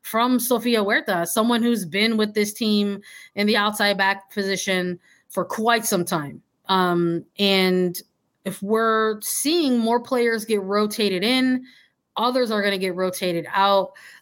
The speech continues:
Uh, I know that, uh, there are head coaches who are, uh, you know,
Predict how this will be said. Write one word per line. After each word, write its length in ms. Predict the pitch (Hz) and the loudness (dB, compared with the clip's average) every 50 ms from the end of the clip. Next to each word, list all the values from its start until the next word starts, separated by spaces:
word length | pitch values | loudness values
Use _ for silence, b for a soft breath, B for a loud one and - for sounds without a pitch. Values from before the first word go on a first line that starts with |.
| B - | B -6
Uh, 340 | 190 185 175 170 165 165 - | -4 -2 -2 -2 -4 -6 -8
I 280 | - 190 185 180 196 202 | -8 -4 -2 0 0 2
know 260 | 208 214 214 208 208 | 2 2 2 0 0
that, 400 | 196 196 190 190 185 - - - | 0 0 -2 -2 -2 -6 -4 -2
uh, 140 | 190 180 175 | 0 0 0
there 260 | 170 190 185 180 185 | 0 0 2 2 0
are 60 | 180 | 0
head 240 | 180 - 208 190 - | 0 -2 -2 -2 -4
coaches 800 | - - 220 214 214 - 226 208 202 196 196 190 185 - - - B B B B B B | -4 -2 -2 -2 0 0 0 0 2 0 -2 -2 -4 -6 -8 -8 B B B B B B
who 160 | - 262 247 | 0 2 2
are, 280 | 214 196 180 175 170 170 - _ - | 2 2 0 -2 -4 -6 -10 _ -4
uh, 460 | 190 175 170 165 160 160 156 156 160 151 - | -2 -2 0 0 -2 -2 -4 -6 -8 -8 -6
you 100 | 180 180 | -4 -2
know, 240 | 170 160 151 151 | -2 -2 -4 -6